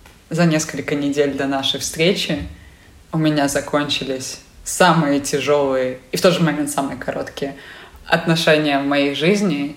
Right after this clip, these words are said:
И я лежала совершенно разбитая, с похмельем. Мне было безумно больно физически и душевно. Я лежала, и я думала: «Все, я никогда больше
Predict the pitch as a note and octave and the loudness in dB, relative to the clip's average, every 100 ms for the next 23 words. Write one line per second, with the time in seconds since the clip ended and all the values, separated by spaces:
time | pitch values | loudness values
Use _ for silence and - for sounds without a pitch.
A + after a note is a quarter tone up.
0 | - D#3+ E3 D3 C#3 D3 D#3+ E3+ D3+ - | -8 2 2 2 0 2 4 2 0 -6
1 | C#3+ D#3 D#3 D3 C#3 C#3 C#3+ E3 E3+ D#3 | -4 -2 0 0 -2 -6 -4 -4 0 -2
2 | D3 D3+ - - - - - - E3 D#3+ | -2 -6 -14 -20 -20 -20 -14 -6 -4 -2
3 | - D3+ E3 E3+ C#3+ C#3+ C#3+ D3 D#3 D3 | 2 4 4 2 0 -4 -2 2 6 6
4 | C3+ D#3+ D3+ - D#3+ E3 D3+ D3 C#3+ D3 | 4 -2 -4 -2 2 2 2 0 2 4
5 | D#3 D3+ C#3+ C#3 C3+ - - - - - | 4 2 0 -2 -4 -12 -20 -20 -20 -12
6 | - F3+ F3+ E3+ - - D3+ C#3 F3 E3+ | 0 2 4 2 -2 -4 -4 -2 2 2
7 | D#3+ - - E3+ D#3+ D#3+ C#3+ - E3 D#3+ | 2 2 4 4 4 0 -2 -6 -2 0
8 | D3 C#3+ D#3+ F3+ D#3 - D3+ C#3+ C#3+ C#3+ | 0 4 6 6 2 0 -2 -2 -2 -4
9 | C3+ C3+ - - - - - - B2+ - | -4 -6 -12 -20 -20 -12 -8 -4 -4 -6
10 | - - - - - - - - - - | -14 -20 -20 -20 -20 -18 -18 -18 -16 0
11 | D3+ D3+ F3 F3 D3 D3+ D3 C#3+ C3+ C3+ | 4 4 4 2 0 -2 -2 -4 -2 0
12 | C3 B2+ A#2+ C#3 D3 D#3 - C#3 C3+ | 0 0 -4 -2 0 -2 -6 -8 -8